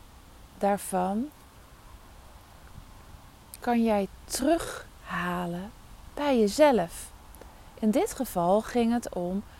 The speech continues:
ja, het, het willen oplossen en daarmee de verantwoordelijkheid bij het kind wegnemen.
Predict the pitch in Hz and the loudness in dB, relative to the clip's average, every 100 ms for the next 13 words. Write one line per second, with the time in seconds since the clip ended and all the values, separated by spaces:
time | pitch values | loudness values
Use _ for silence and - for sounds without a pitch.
0 | - - - - - - 208 196 185 190 | -20 -20 -20 -20 -20 -8 -4 -2 -2 -4
1 | - - - - - - - - - 214 | -8 -18 -20 -20 -20 -20 -20 -10 -4 -4
2 | - 220 - 247 247 - 262 - 311 277 | 2 0 6 6 6 2 0 0 2 2
3 | 202 - 190 180 220 214 208 226 240 233 | 2 -2 -4 -4 -4 -4 -2 0 0 0
4 | 226 185 208 220 214 220 226 220 208 196 | -2 -4 -6 -4 -4 -2 -2 -2 -6 -4
5 | 190 - 247 262 - 175 - - 175 175 | -8 -4 -4 -4 -6 -10 -8 -8 -6 -6
6 | 175 185 | -8 -10